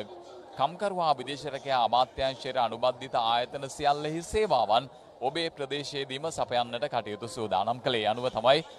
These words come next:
මගෙන් පටන් ගමු ජයගම ශ්‍රී ලංකා ස්මාර්ට් වැඩ්ඩන් සමග වැඩසටහන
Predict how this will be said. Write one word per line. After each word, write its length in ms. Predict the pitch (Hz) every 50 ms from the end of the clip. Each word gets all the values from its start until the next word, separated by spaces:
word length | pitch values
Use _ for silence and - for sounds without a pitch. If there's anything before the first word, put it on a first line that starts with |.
| - - -
මගෙන් 320 | - 123 135 143 151 147 -
පටන් 300 | 151 147 156 160 175 156
ගමු 180 | 143 180 185
ජයගම 320 | 160 175 156 147 143 147 151
ශ්‍රී 200 | 139 - 156 147
ලංකා 300 | 139 131 123 120 120 120 117
ස්මාර්ට් 400 | - - 127 127 127 117 110 113
වැඩ්ඩන් 320 | 117 113 113 113 110 110
සමග 240 | - 113 104 110 104 98
වැඩසටහන 520 | 98 98 104 104 - 107 107 107 120 107